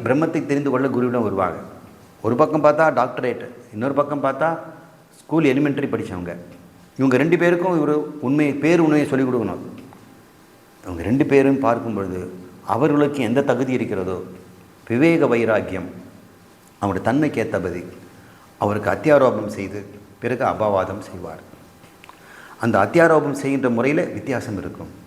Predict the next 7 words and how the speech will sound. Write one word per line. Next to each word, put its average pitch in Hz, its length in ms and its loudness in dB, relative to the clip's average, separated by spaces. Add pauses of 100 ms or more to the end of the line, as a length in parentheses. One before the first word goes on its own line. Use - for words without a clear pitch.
(640)
நல்ல 165 380 4
உத்தம 160 320 2
சீடனுக்கு 135 540 0 (800)
அபவாதமே 139 540 4 (100)
போதும். 90 300 -10 (920)
மத்தியம 165 400 2
சீடனுக்கு 156 460 2